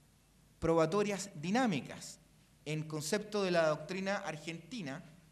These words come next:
principalmente, el concepto de cargas probatorias dinámicas alude a la posibilidad de que sea el juez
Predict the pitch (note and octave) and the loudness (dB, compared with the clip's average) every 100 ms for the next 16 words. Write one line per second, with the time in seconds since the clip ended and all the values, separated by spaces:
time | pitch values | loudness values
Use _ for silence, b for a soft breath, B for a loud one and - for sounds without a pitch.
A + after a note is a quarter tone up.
0 | - _ - - - _ - - - - | -20 _ -20 -20 -20 _ -20 -20 -20 -8
1 | - B2 B2+ B2+ E3 F3 D3+ D3 F#3 A#3 | -4 -2 0 2 2 4 0 -2 -6 -8
2 | - B B B B B B _ E3 D#3+ | -14 B B B B B B _ -6 -2
3 | F#3+ F#3+ C#4+ C#4 C4+ F#3+ A#3 A3 A#3+ - | -2 0 -2 -2 -2 0 -2 -2 -4 -8
4 | - - _ _ _ _ - D#3 D3+ F3 | -16 -20 _ _ _ _ -2 2 2 2
5 | G3 F#3+ D#3+ C3+ C3+ D#3+ D#3+ - - - | 0 0 0 0 0 -2 -6 -10 -20 -2
6 | D3 E3+ A#3+ B3 B3 - D#3 D#3+ D#3 D#3 | 2 4 2 2 0 0 2 2 2 0
7 | E3 D#3 D#3 F#3 F3+ B2+ - - B B | 0 0 2 2 4 2 -4 -16 B B
8 | B B - C3+ D3 D#3+ - A#3+ G#3+ D3 | B B -8 -6 -4 -4 0 2 4 2
9 | - C4+ C#3 - - | 0 2 2 -2 -8